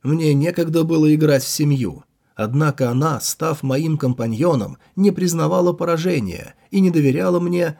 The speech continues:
до самого конца. Она назвала меня демоном. Я до сих пор хорошо помню последний день первого прохождения.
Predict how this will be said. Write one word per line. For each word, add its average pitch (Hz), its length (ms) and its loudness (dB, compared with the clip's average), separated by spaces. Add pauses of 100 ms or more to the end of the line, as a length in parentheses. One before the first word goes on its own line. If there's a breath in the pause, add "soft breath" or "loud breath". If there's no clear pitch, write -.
до 190 180 -4
самого 156 460 0
конца. - 640 -4 (380)
Она 131 500 -4 (140)
назвала 175 560 0
меня 120 320 -2
демоном. 104 640 -6 (400)
Я 143 240 2
до 160 80 0
сих 151 240 -2
пор 175 220 0
хорошо 156 420 -4
помню 131 560 -2 (180 soft breath)
последний 151 680 0
день 160 400 -2 (180 soft breath)
первого 175 440 0
прохождения. 151 1040 -4